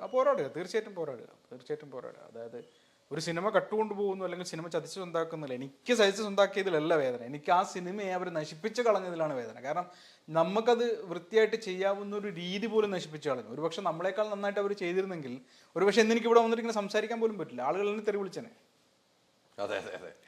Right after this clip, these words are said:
Speaker 1: തീർച്ചയായിട്ടും എന്നെ തെറി വിളിച്ചേനെ. പക്ഷെ അത് ഏറ്റവും ക്വാളിറ്റി കുറഞ്ഞ രീതിയിലാണ്. ഒരുപാട് ആർട്ടിസ്റ്റ് ഉണ്ട്, ഭയങ്കര സംഭവമൊക്കെ ആയിട്ട് ചെയ്തിട്ടുണ്ട് എന്നല്ലാതെ, പക്ഷെ അതിൻ്റെ കാമ്പ്, അതിൻ്റെ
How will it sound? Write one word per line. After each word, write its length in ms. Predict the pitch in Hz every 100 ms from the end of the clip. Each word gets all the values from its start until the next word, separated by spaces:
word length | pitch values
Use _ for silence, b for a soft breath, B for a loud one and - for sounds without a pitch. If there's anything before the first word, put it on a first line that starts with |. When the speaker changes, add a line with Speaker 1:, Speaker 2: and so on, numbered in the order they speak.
| _ -
Speaker 1:
തീർച്ചയായിട്ടും 360 | 262 277 269
എന്നെ 100 | 254
തെറി 100 | 247 254
വിളിച്ചേനെ. 240 | 220 151 131
പക്ഷെ 120 | - 117
അത് 140 | 160 311 - b b b
ഏറ്റവും 360 | 127 - 214 277
ക്വാളിറ്റി 360 | 262 240 262 285 262
കുറഞ്ഞ 200 | 247 247
രീതിയിലാണ്. 400 | 240 233 233 165 139
ഒരുപാട് 360 | 127 143 170 170
ആർട്ടിസ്റ്റ് 380 | 156 156 - - 175
ഉണ്ട്, 100 | 180
ഭയങ്കര 340 | 160 160 160 175 175
സംഭവമൊക്കെ 460 | 147 156 170 165 165
ആയിട്ട് 160 | 165 160
ചെയ്തിട്ടുണ്ട് 440 | 147 156 156 156 156
എന്നല്ലാതെ, 420 | 147 139 127 113 113 131
പക്ഷെ 180 | - 147
അതിൻ്റെ 240 | 123 143 170 -
കാമ്പ്, 360 | 143 156 185 175
അതിൻ്റെ 220 | 160 170